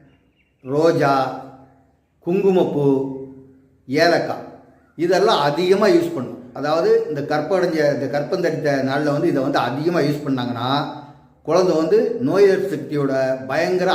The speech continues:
ஆரோக்கியமா இருக்கும். அதனால வந்து ஆப்பிள் அதிகம் எடுத்துக்கலாம், அதே போல மாதுளை எடுத்துக்கலாம், அப்புறம் வந்து ரோஜாப்பூ, அப்புறம் குங்குமப்பூ, அப்புறம் வந்து நீங்க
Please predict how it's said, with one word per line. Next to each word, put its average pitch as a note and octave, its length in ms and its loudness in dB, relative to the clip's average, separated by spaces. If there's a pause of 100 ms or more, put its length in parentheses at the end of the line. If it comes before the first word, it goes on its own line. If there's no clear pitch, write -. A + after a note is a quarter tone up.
ஆரோக்கியமா D3 540 2
இருக்கும். C3 360 -2 (1300)
அதனால E3+ 420 4
வந்து F#3 240 4 (260)
ஆப்பிள் A3 420 2
அதிகம் D#3+ 200 0
எடுத்துக்கலாம், C#3+ 380 -2
அதே D#3 120 -2
போல E3 240 -2
மாதுளை E3+ 420 4
எடுத்துக்கலாம், B2+ 580 -2
அப்புறம் D#3 320 -2
வந்து D#3 220 -2
ரோஜாப்பூ, D3 540 2 (180)
அப்புறம் F#3+ 320 -4
குங்குமப்பூ, F3+ 520 0 (540)
அப்புறம் F3 280 2
வந்து F#3 200 2
நீங்க F3+ 200 0